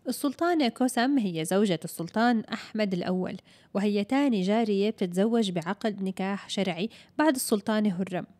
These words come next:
ويقال تاريخيًا أنه كوسام عاشت قصة حب خيالية مع السلطان أحمد. بدأت قصتهم من لما وصلت كوسام على القصر بعمر صغير كتير،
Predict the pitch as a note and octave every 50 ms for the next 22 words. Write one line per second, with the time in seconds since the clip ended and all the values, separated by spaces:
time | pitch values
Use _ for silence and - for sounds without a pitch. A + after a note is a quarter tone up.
0 | _ _ _ _ _ _ _ _ _ _ - - A3+ A#3+ B3+ C4 - F#4+ G4+ G4+
1 | F4+ - C4 G#3 F#3 F#3 F3 - - B3 B3 B3+ A#3+ A3+ - G#3+ G#3 G3 G3 F#3
2 | F3+ - B3 B3 - A#3+ A3 G#3 G3 F3+ F#3 A3 B3 B3+ A#3 - G3+ - - -
3 | - - G3 F#3 - - A#3 A3+ - - - G3 F3+ F3 F3+ G3+ A#3 A3+ G#3 F3
4 | E3+ E3 D#3 E3 - - F#3+ F#3 - E3+ E3 - - - - F3+ E3 G3+ - _
5 | _ _ _ _ _ _ _ _ _ _ - C4 D#4+ D#4 - F#3+ - - - -
6 | - C4 B3+ - C#4 C#4 C4 B3+ A3+ G#3+ A#3 C4+ C4 A#3 F#3+ G3 B3+ - - -
7 | F3 E3+ - - - - - G#3+ F3+ F3 F3 G#3 C4 C4+ B3+ A#3+ - B3+ B3 -
8 | C4 B3 A#3 G#3+ F#3 G3 F#3 G#3+ B3+ B3+ A#3+ A3 G3+ F#3 - F#3 F#3+ G3 F#3 E3
9 | - - G3+ F3 - -